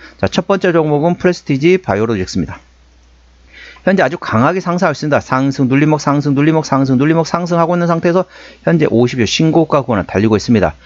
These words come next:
그렇기 때문에 투자자 심리가 흔들릴 수 있는 구간이기 때문에 오 일선 대응하시면 되겠습니다. 오 일선 종가상 이탈 시 절반 정리, 그 다음날 시가 회복하지 못한다면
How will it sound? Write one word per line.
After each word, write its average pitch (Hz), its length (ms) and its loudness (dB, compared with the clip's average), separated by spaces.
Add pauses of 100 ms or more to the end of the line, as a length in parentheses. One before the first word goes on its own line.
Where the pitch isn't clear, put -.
(140)
그렇기 123 200 -2
때문에 151 260 2
투자자 139 360 0
심리가 160 380 0
흔들릴 170 260 -2
수 - 100 -4
있는 135 100 2
구간이기 120 260 2
때문에 127 400 2 (260)
오 131 240 4
일선 165 460 2
대응하시면 131 400 0
되겠습니다. 104 420 -2
오 117 140 2
일선 110 180 -2
종가상 127 400 0
이탈 120 240 0
시 165 220 -2
절반 104 360 0
정리, 123 380 2 (320)
그 104 80 -4
다음날 110 240 0
시가 117 240 -2
회복하지 147 320 0
못한다면 139 640 0